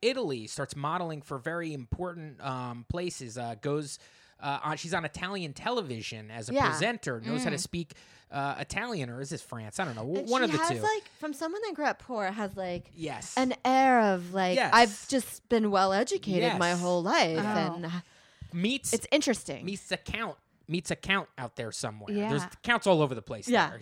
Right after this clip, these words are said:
Speaker 1: But she finds one,
Speaker 3: Europe.
Speaker 1: snags one,
Speaker 3: Yeah.
Speaker 1: marries one for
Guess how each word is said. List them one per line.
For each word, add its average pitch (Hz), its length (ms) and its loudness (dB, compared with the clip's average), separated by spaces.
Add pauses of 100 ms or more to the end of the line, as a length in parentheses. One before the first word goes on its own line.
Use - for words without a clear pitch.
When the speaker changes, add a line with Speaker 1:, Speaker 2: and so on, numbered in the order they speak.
Speaker 1:
But 151 200 0
she 202 200 -4
finds 180 420 2
one, 156 140 -2
Speaker 3:
Europe. 180 240 2
Speaker 1:
snags 175 280 -2
one, 123 200 -8
Speaker 3:
Yeah. 190 220 -8 (100)
Speaker 1:
marries 185 520 -4
one 131 360 -10 (420)
for 139 320 0